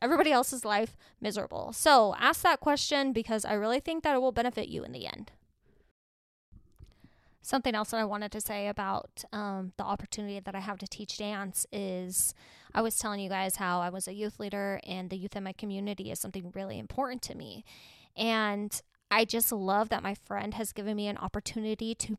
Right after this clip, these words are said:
be a mentor for the youth in my community through dance, through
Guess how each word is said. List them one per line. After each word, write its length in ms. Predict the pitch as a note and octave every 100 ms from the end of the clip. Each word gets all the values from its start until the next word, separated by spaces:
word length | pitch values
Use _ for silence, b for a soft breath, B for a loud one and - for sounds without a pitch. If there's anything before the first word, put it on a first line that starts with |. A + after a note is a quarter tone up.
| -
be 240 | G3+ A3
a 120 | G3
mentor 420 | G3+ G3+ G#3 G3
for 160 | F#3+ G3+
the 80 | G3+
youth 240 | G3 G#3
in 80 | G3+
my 160 | F#3+ F#3
community 540 | - G#3 G3+ G#3 G3 F#3 -
through 260 | G3+ F#3
dance, 640 | - D#3 - - - - - b b b b
through 400 | - C4 A#3 G#3+